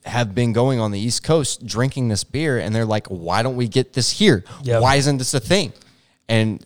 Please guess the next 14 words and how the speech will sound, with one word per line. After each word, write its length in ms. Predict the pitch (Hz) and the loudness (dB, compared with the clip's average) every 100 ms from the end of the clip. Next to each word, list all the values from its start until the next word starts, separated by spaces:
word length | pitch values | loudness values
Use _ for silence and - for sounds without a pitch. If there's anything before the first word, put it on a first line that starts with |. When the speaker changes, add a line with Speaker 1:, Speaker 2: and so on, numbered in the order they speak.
| - | -8
Speaker 1:
we 540 | 107 131 139 139 127 | 2 4 4 2 0
as 180 | 120 - | -2 0
Texans 380 | 143 139 135 117 | 2 2 0 -2
have 100 | 104 | -2
just 280 | 117 104 98 | -2 -2 2
bugged 280 | 139 147 | 2 2
them 140 | 131 120 | 0 0
enough 320 | 113 160 - | 4 4 4
<laughs> 100 | 151 | 4
about 320 | - 180 151 196 | 6 4 6 8
it 320 | 180 147 - - 320 | 8 6 -2 -4 -2
Speaker 2:
I 80 | 139 | 6
guess 180 | 170 185 | 6 8
so. 340 | 170 185 143 | 10 10 10